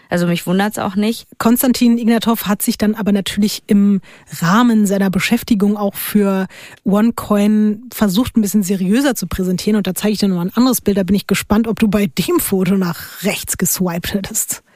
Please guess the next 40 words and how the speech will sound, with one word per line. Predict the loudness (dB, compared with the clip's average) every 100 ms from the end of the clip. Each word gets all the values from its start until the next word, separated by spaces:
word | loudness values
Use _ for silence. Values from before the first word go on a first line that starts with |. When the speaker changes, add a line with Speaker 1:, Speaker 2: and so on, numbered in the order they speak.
| _ _ -2
Speaker 1:
Mm-mm. | -2 0 -2 -2 -8 _
Speaker 2:
Nee? | 0 0 -4 -20 _ _
Speaker 1:
Nee. | 0 2 0 -2 -6 _ _ _ _ _ -20 -18 -8
Ich | -4 -2
habe | -2
es | -2
aber | -2 0
auch |
nicht | -2 -2
so | -4
mit | -2
Anzügen. | -4 -4 -4 -6 -8 _ -2
Speaker 2:
Und | 0 0
guck | -2 -2
mal, | -2
ich | 0 -4
habe | -2
auch | 0
noch | 0 2
ein | 0
Foto | 0 -2
von | 0
den | 0 0
beiden | 0 0 0
zusammen. | 0 -2 -4 0 0 0 -4 -18 -20 _ -6
Speaker 1:
Ja, | -2 0
sieht | 0 -2
auf | -2
jeden | 0 0
Fall, | -2 0 0 2 0 -2
äh, | -8 -10 -10 -12 -18 _ -20 -20 -20 -20 -20 -4
aus | -2 0 0
wie, | 0 0 -6 -10 _ _ _ -10
wir | -2 0
machen | 2 2
hier | 0
gerade | 0 -2 0 -2 -4
auf | -4
Ibiza | -2 -4 -4 -4
Urlaub. | -2 0 0 -2 -6